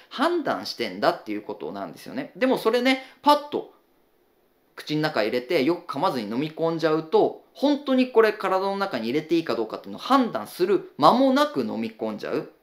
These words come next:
で、もし腐ってたりとかね、あんま良くないものだとしたら、本当はよく噛んでるうちに、「あ、これダメだな」ってなるんですけど、その暇がないと、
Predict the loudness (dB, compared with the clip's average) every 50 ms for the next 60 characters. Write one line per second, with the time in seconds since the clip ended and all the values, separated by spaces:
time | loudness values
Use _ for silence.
0 | _ 4 4 4 2 -2 -12 _ 0 2 2 2 2 0 -2 -4 -4 -4 -2 0
1 | 0 0 -2 -6 -10 -10 -6 -6 -6 -6 -6 -8 -12 -14 -12 -6 -2 0 0 0
2 | 2 2 2 2 2 0 0 -2 0 2 2 2 2 2 2 2 2 2 2 2
3 | 0 0 -2 -4 -4 -4 -4 2 4 6 6 6 4 -2 -12 -2 2 4 4 6
4 | 6 6 6 6 6 4 2 -2 0 0 2 2 0 0 -2 -4 -6 -6 -4 -4
5 | -2 -2 -2 -2 -2 -2 -2 -2 -4 -6 -8 -12 -6 -2 0 0 0 0 -2 -6
6 | -8 -10 -8 -6 -4 -4 -4 -4 -4 -2 -2 -2 -2 -2 2 2 4 4 4 4
7 | 4 4 2 2 0 -2 -2 2 4 4 4 4 0